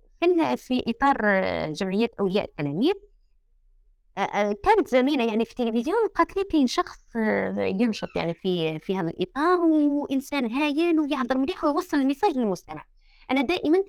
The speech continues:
لأنه كي نكون في، في برامجي نلبس كل القبعات.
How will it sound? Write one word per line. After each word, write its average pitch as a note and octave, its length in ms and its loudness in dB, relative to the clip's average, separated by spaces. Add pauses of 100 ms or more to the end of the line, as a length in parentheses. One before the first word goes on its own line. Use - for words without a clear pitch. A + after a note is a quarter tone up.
(180)
لأنه B3+ 260 0
كي C4+ 160 0
نكون C4 260 0
في، A#3+ 420 2
في B3 120 -4
برامجي C#4+ 520 2 (220)
نلبس A#3+ 240 -2
كل D#4 120 -2
القبعات. E3+ 520 -2